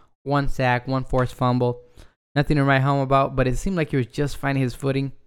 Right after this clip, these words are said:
in Arizona. New team, new scheme. He had, and, you know, Chandler Jones coming back. Chandler Jones, by the way, wow. Playmaker, make, made his presence felt that whole game.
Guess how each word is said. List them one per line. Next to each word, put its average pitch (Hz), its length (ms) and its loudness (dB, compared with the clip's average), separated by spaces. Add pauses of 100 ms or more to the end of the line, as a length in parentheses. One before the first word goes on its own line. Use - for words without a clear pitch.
(200)
in 147 120 -4
Arizona. 147 560 0 (340)
New 151 200 0
team, 147 420 -2
new 143 160 0
scheme. 143 480 -4 (800)
He 135 80 -2
had, 135 200 2
and, 135 200 -2
you 123 80 2
know, 117 100 2
Chandler 151 380 0
Jones 135 300 -2
coming 135 240 -2
back. 123 260 0
Chandler 135 300 -2
Jones, 127 260 0
by 113 160 -2
the 113 100 0
way, 113 240 -2
wow. 120 440 2 (1000)
Playmaker, 139 760 2 (340)
make, 143 260 -2
made 151 260 0
his 143 140 2
presence 127 360 -2
felt - 400 -2 (420)
that 120 140 -2
whole 127 180 -2
game. 120 300 -6